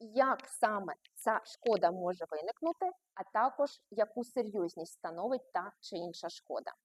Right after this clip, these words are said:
Залежно від кількості факторів, які можуть створюватися тим чи іншим продуктом, можуть і створюватися різні сценарії шкоди. Давайте на прикладі дитячого ліжечка з вами оцінимо, наскільки цей продукт становить певний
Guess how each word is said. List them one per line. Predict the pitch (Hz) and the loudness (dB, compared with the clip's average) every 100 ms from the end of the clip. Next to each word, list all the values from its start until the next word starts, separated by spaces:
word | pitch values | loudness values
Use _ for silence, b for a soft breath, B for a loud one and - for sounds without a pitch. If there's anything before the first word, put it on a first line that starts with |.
| - | -6
Залежно | 233 262 415 403 | 0 2 2 2
від | 311 - | 0 0
кількості | 311 - 277 - 269 | 0 2 0 0 -2
факторів, | 339 440 - 339 247 | 2 2 2 0 0
які | 240 233 254 | -4 -4 -2
можуть | 247 233 233 - | -2 0 -2 -6
створюватися | - 233 220 196 196 208 - 208 | 0 2 2 0 0 -2 -6 -4
тим | 226 233 | -4 -4
чи | - | -4
іншим | 202 226 226 214 | -6 -4 -4 -2
продуктом, | 220 202 180 - 175 - - | -2 -2 -4 -4 -6 -8 -4
можуть | 285 466 - 208 | 0 0 -2 -4
і | |
створюватися | - - 233 285 247 226 - 185 | -8 0 2 2 0 -2 -2 -2
різні | 175 233 233 | -2 -4 -4
сценарії | 220 - 170 185 202 202 | -6 -10 -4 -2 -2 -4
шкоди. | - - 147 - - - _ - | -8 -8 -6 -4 -6 -12 _ 2
Давайте | 233 427 523 | 4 6 6
на | 370 | 6
прикладі | 339 370 - 294 285 | 6 4 4 4 4
дитячого | 262 302 285 277 254 | 2 2 4 2 2
ліжечка | 247 262 220 208 - 196 | 2 2 -2 -6 -4 -4
з | 196 | -2
вами | 208 262 403 330 - | 0 2 2 0 0
оцінимо, | 262 - 262 214 175 175 | -2 -2 -4 -2 -4 -6
наскільки | 185 - - 254 - 202 - | -6 -6 -4 -4 -2 -4 0
цей | 226 185 - | 2 2 0
продукт | 185 180 285 415 - | -2 2 2 0 -4
становить | - - 185 240 277 208 - | -4 0 2 2 0 0 2
певний | 196 226 202 | 2 4 0